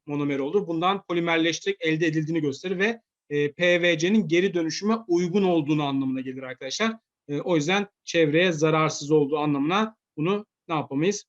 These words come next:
Söyleyemeyiz. Cevap bir ve iki. Beşinci sorumuz peki.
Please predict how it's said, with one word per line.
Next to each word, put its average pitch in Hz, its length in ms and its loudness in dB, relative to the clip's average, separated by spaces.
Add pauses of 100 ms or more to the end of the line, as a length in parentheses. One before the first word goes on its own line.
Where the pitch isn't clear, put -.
Söyleyemeyiz. 143 640 -2 (1300)
Cevap 180 340 2
bir 180 160 4
ve 190 80 6
iki. 151 260 -2 (240)
Beşinci 202 440 4
sorumuz 165 400 2
peki. 185 400 -4